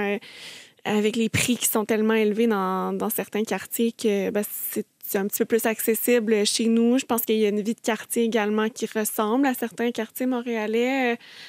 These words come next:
dans certains secteurs de la ville. La ré-, je pense que l'image, euh, a changé. Tu sais, autant, euh, Laval, Longueuil, tu sais, qui se ressemblent un peu là-dessus, euh, avait, euh, une réputation vraiment de dortoir, là, banlieue un peu, euh,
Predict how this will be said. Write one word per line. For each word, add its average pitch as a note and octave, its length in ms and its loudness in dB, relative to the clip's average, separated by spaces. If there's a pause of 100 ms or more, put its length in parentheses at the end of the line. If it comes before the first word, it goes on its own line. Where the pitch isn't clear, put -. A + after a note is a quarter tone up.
(120)
dans A#3+ 100 2
certains A#3+ 360 -2
secteurs A#3+ 400 -2
de A#3+ 60 -2
la A3 160 2
ville. A#3 360 2
La G#3+ 120 2
ré-, G#3 180 -4 (560)
je - 80 -10
pense A3+ 140 0
que A3 200 4
l'image, A#3 720 4
euh, G#3+ 280 2
a A3 80 2
changé. A3+ 640 2
Tu F4 100 2
sais, E4 40 4
autant, C4 480 4
euh, A3 60 4
Laval, G#3+ 500 2
Longueuil, G#3+ 400 2
tu - 60 -4
sais, A#3 60 -2
qui - 100 -4
se - 80 -4
ressemblent A3 320 -2
un G#3 60 0
peu A#3 120 0
là-dessus, A#3 460 0
euh, G#3 360 2 (120)
avait, A3 480 2 (840)
euh, G#3 640 2
une G#3 80 0
réputation A3 640 0
vraiment G#3+ 280 2
de G3+ 380 2
dortoir, G3 800 0
là, G#3 160 2
banlieue G3 500 2
un G3 140 0
peu, A3+ 160 -4
euh, G3 380 2